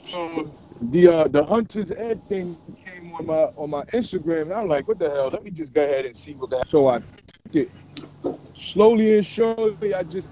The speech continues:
I took it, I passed it. Um, I started going on YouTube and just, like,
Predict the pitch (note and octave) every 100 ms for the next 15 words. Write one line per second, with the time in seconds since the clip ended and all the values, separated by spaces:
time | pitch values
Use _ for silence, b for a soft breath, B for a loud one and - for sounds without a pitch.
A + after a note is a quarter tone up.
0 | - D3 C#3+ A3 F3+ G#3+ G#3+ - - C3+
1 | - G3 G3 G3 - F#3+ F#3 - - -
2 | - - D3+ D3+ D3+ D3 B2 G#2 - -
3 | - - - - - - - - - -
4 | - - D3 D#3+ - G3 F#3+ E3 G3 G3
5 | F#3+ F3 E3+ G#3+ A3+ F#3 G#3+ G#3+ G#3+ E3+
6 | D3+ F#3+ F3 F3+ F#3+ - F3